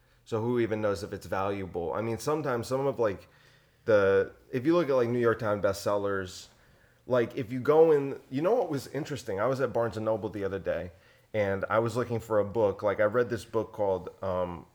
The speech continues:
which I have talked about before. Let me just tell you, before I go in this story, let me just tell you the idea. It's called Book Club. So every once in a while, I'll put out, as I'm reading these books, if I finish a book, I'll put out an episode of Book Club with that book.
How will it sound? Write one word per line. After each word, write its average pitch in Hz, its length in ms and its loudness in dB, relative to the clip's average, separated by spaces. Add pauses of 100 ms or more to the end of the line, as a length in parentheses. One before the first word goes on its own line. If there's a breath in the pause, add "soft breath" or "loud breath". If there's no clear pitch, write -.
(380)
which 113 240 -6
I 101 100 0
have 92 100 -4
talked 101 260 -6
about 90 300 -6
before. 90 500 -8 (400 soft breath)
Let 123 100 4
me 180 80 0
just 175 200 -8
tell 151 120 0
you, 135 160 -4
before 117 320 0
I 113 40 2
go 110 100 4
in 101 80 2
this 98 120 -2
story, 92 240 -2
let 92 120 0
me 107 80 -4
just 98 160 -12
tell 98 100 -2
you 92 100 -4
the 87 140 -4
idea. 85 240 -6
It's - 80 -12
called 95 260 0
Book 110 240 -2
Club. 87 400 -6
So 90 400 -2
every 107 240 2
once 101 300 -2
in 104 80 -4
a 98 60 2
while, 92 300 2
I'll 92 120 -4
put 107 260 -4
out, 90 260 0
as 107 200 0
I'm 107 140 0
reading 110 320 -2
these 98 180 -6
books, 117 560 -4 (500 soft breath)
if 92 120 -4
I 107 80 4
finish 147 400 -2
a 113 40 -4
book, 95 360 0
I'll 92 100 -2
put 110 180 0
out 98 200 2
an 98 100 -2
episode 98 360 -6
of 87 200 -6
Book 110 180 -4
Club 85 420 -8 (520 soft breath)
with 107 260 -4
that 101 320 4
book. - 320 -6